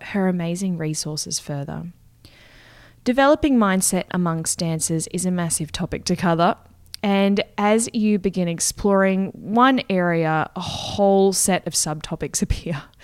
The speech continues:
For example, we honestly could have spent a whole episode just talking about combating stage anxiety. Instead of spending all our time on one topic, though,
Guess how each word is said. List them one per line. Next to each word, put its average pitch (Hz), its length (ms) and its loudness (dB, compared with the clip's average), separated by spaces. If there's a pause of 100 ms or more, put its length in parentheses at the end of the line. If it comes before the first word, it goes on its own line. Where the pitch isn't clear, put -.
(340)
For 202 280 2
example, 160 580 -2 (340)
we 180 520 2
honestly 196 460 2
could 226 140 0
have 185 120 2
spent 160 280 -2
a - 40 -8
whole - 380 -4
episode 151 560 -6
just 151 260 -4
talking 156 360 -6
about 143 260 -8 (120)
combating 147 520 -6
stage 135 360 -6
anxiety. 147 680 -6 (960)
Instead 240 500 4
of 240 140 -4
spending 214 380 0
all 170 160 -2
our 160 140 -2
time 156 240 -4
on 156 100 -2
one 196 180 2
topic, 170 360 -2
though, 151 260 2